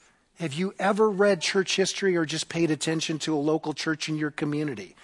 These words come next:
Of course they do. Christians can be flaming idiots, including Christian leaders. So whatever these Christian leaders are, or non-Christian leaders, I can't,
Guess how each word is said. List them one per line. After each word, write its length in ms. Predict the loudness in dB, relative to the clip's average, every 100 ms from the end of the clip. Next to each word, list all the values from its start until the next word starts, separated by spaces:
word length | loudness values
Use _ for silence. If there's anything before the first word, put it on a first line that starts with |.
| -20 2
Of 200 | 4 4
course 320 | 8 8 8 6
they 160 | 2
do. 340 | 4 -2 -6 -14 -20 -20 _
Christians 480 | 4 4 4 0 0
can 160 | 0 2
be 140 | 0
flaming 640 | 0 0 4 6 6 4 4
idiots, 640 | 4 4 0 -2 -4 -4 0
including 680 | -2 -2 0 2 6 4 4
Christian 500 | 2 2 2 2 4
leaders. 640 | 2 2 -2 -4 -10 -10 _ -20 -20 -20 2
So 180 | 6 10
whatever 400 | 10 10 8 8
these 220 | 4 4
Christian 400 | 4 4 4 4
leaders 280 | 6 6 8
are, 220 | 6 8
or 260 | 10 10
non-Christian 560 | 12 8 6 0 -2 -2
leaders, 220 | -4 0
I 160 | 4 4
can't, 320 | 4 2